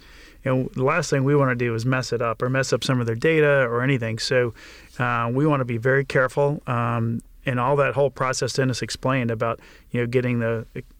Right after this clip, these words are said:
experiment approved and then what he's gotta do to get it into a crew procedure. I mean, that takes a lot of people, a lot of time. And so by the time it gets to us, it's pretty well refined. I mean, it's not perfect,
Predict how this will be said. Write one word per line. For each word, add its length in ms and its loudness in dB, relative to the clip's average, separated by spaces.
experiment 400 -4
approved 440 2
and 100 2
then 100 0
what 120 2
he's 100 -2
gotta 160 2
do 140 0
to 80 0
get 160 0
it 100 -2
into 280 0
a 60 -2
crew 200 -4
procedure. 580 0
I 360 -12
mean, 40 -2
that 140 -2
takes 240 0
a 60 -2
lot 360 0
of 80 -6
people, 300 -2
a 20 0
lot 220 0
of 80 0
time. 440 -2
And 140 -2
so 140 4
by 140 2
the 40 2
time 300 0
it 80 -4
gets 240 0
to 180 2
us, 240 -2
it's 200 -2
pretty 260 0
well 220 2
refined. 560 -4
I 60 -8
mean, 140 -4
it's 140 -6
not 160 -4
perfect, 420 -2